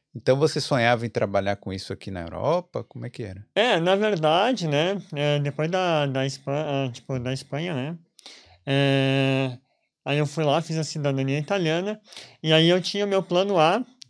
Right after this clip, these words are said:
Speaker 2: que era, é, ir atrás de um mestrado, doutorado, né, e aí o meu plano era, depois de fazer o mestrado, doutorado, voltar pro Brasil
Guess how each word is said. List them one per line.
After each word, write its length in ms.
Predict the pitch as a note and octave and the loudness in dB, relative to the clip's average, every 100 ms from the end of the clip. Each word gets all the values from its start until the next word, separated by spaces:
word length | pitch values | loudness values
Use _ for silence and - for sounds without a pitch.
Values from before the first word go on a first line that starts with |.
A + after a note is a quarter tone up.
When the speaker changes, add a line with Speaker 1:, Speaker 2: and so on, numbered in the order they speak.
| - | -8
Speaker 2:
que 480 | F3+ F3 F3+ F3+ - | 0 4 4 2 -2
era, 460 | - D#3+ D#3+ D3+ C3 - _ _ _ - | -2 4 4 4 0 -6 _ _ _ 0
é, 480 | D3+ D3+ D3 D3 C#3+ | 4 6 6 4 4
ir 100 | D3+ | 4
atrás 400 | D#3+ E3+ E3 C#3+ | 2 4 4 4
de 80 | |
um 580 | D#3+ D#3 D3+ C#3 C3+ C3 - | 0 0 0 -2 -4 -8 -8
mestrado, 640 | D3 D#3+ D#3 D#3 D#3 C#3 | -2 -2 0 2 2 2
doutorado, 680 | C3+ D3+ G3 G3 D#3 G3 A3 - _ _ _ - | -2 0 2 2 2 0 -6 -10 _ _ _ -6
né, 240 | C3+ D#3 - - - | -4 -4 -8 -20 -12
e 100 | - | 0
aí 140 | D3 D#3 | 4 4
o 40 | |
meu 180 | F3+ G3 | 4 2
plano 320 | G3+ E3 F#3+ | 2 0 0
era, 360 | F3+ E3 F#3 G3+ - _ - | 0 0 0 -2 -8 _ -4
depois 320 | D3 D3 E3 | -4 0 -2
de 80 | - | 0
fazer 260 | D#3+ C#3+ | -2 0
o 40 | D3+ | 0
mestrado, 400 | D3+ C#3 D3+ C#3+ | 0 0 -2 -2
doutorado, 480 | D#3 F#3+ D#3+ D#3+ | -2 0 0 0
voltar 540 | C#3 C#3+ F3 E3+ D#3+ D3 | 0 0 0 0 0 0
pro 140 | D#3 | 0
Brasil 580 | C#3 D3 E3+ C#3 D#3+ G3 | -4 -2 -2 -2 -4 -4